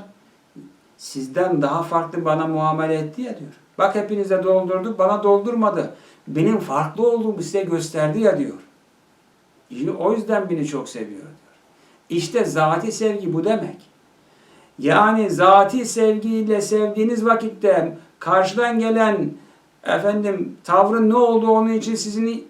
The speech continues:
sizin için hiç önemli değil. Karşıdan gelen muamele ister nimet olsun, ister eziyet olsun. Hiç mühim değil. İşte bu seviyeye ulaştığınızda anlayın ki siz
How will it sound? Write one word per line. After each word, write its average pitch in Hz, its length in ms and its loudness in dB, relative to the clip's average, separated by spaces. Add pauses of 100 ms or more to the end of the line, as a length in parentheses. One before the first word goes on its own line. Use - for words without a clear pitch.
(100)
sizin 220 340 -4
için 220 160 -4
hiç 226 120 -4
önemli 208 340 0
değil. 170 280 0
Karşıdan 196 520 0
gelen 214 260 0
muamele 208 560 2
ister 226 640 0
nimet 208 440 0
olsun, 240 520 0
ister 208 520 -4
eziyet 170 360 -2
olsun. 147 220 -4 (140)
Hiç 339 300 6
mühim 165 340 -4
değil. 139 120 -6 (100)
İşte 165 360 -4
bu 285 100 0
seviyeye 190 400 0
ulaştığınızda 175 680 -2
anlayın 175 400 -2
ki 165 120 -4
siz 220 400 -6